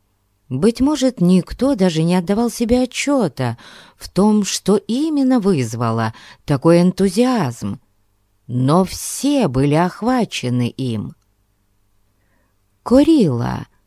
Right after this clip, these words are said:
выступила в начале вечера с большой арией. Прекрасно спела, и ей много аплодировали. Но успех молодого дебютанта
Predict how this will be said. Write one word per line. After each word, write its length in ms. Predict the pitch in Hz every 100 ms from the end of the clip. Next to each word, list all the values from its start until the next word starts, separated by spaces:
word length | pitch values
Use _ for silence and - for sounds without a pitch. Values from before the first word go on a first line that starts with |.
| _ _
выступила 800 | 131 180 131 - 127 131 127 123
в 40 |
начале 480 | 131 143 - 135 120
вечера 760 | 113 233 233 - 165 214 107 - _ _ -
с 100 | 127
большой 500 | 147 175 - 220 233
арией. 960 | 220 233 143 117 107 107 104 - 127 _ _ _ _ _ _ _
Прекрасно 960 | - 123 117 - 117 147 202 185 147 127
спела, 800 | - - 127 190 151 123 113 123 _ _ _ _
и 100 | 123
ей 160 | 123
много 380 | 117 120 147 160
аплодировали. 1160 | 135 135 120 104 120 196 180 120 107 110 113 139 _ _ _ _ _ _ _ _ _
Но 480 | 123 127 127 208 220
успех 560 | 190 - 139 180 196
молодого 640 | 156 135 127 113 170 156 135
дебютанта 1120 | 120 120 117 - 135 196 208 127 - 123 123